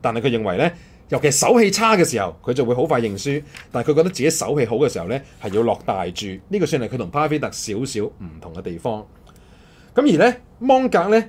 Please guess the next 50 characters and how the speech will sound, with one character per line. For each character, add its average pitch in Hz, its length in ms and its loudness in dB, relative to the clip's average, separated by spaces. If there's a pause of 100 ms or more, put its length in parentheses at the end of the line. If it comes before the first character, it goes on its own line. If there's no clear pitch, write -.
(100)
另 151 180 2
外 151 100 4
有 151 60 4
個 156 60 2
性 165 160 0
格 160 80 4
同 120 120 -4
巴 185 140 2
菲 196 80 4
特 170 80 -2
似 - 200 -6
嘅 139 80 0
就 135 100 -2
係 113 60 0
呢， 185 160 0 (200)
佢 175 100 4
遇 185 160 4
到 226 100 6
任 160 220 4
何 127 100 -2
嘅 117 140 0
挫 147 200 4
折 139 140 -4
呢， 185 160 0 (160)
佢 143 60 0
都 196 180 6
當 139 200 -2
睇 135 160 0
佢 139 100 4
唔 85 160 -8
到 82 80 -6
嘅。 95 180 -6 (320)
佢 165 120 0
認 165 100 0
為 117 100 0
一 120 40 2
個 214 60 4
人 139 200 0
呢， 170 200 0 (200)
如 120 220 0
果 226 100 6
成 143 200 2
日 110 80 -2
focus 214 340 4
自 - 180 -8
己 160 80 -2
嘅 170 80 0
挫 135 220 -2
折 127 140 -6
呢， 151 140 -2